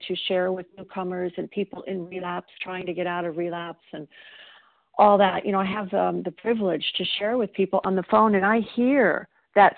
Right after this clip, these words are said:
sincere and despairing appeal. And then when I share with them what I did, and, you know, I was taught with me when I was working with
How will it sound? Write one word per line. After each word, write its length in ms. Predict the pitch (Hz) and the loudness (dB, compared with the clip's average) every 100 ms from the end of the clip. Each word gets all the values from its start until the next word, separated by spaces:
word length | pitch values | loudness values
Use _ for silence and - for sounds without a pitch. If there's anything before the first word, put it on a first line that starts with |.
| - | -2
sincere 680 | 202 208 - - 214 214 - | -2 -2 -4 -8 -6 -4 -4
and 80 | 196 | -4
despairing 720 | 185 - - 185 190 190 175 - | -4 -4 0 4 4 4 0 -4
appeal. 640 | 175 - 240 254 180 170 - - - _ - | -10 -4 0 2 0 -4 -10 -20 -20 _ -10
And 80 | 208 | -4
then 100 | 214 | -4
when 140 | 220 | -2
I 100 | 202 196 - - | -4 -6 -6 -8
share 280 | 254 320 320 | -6 -4 -2
with 200 | 220 - | -4 -4
them 380 | 190 185 185 - _ - _ 208 | -6 -6 -8 -10 _ -20 _ -6
what 160 | 214 | -4
I 280 | 214 233 269 | -4 -4 -4
did, 400 | 190 170 165 180 | -4 -4 -4 -4
and, 120 | 196 | -4
you 60 | 202 | -2
know, 160 | 196 - | -4 -4
I 160 | 220 269 | -4 -4
was 160 | 277 - - - | -6 -8 -16 -14
taught 260 | 185 185 _ _ - _ _ | -12 -12 _ _ -20 _ _
with 160 | 185 190 196 | -6 -6 -8
me 300 | 185 175 196 | -8 -8 -8
when 140 | 170 | -6
I 120 | 180 | -6
was 160 | 190 175 | -6 -4
working 280 | 175 190 | -6 -6
with 100 | 175 | -8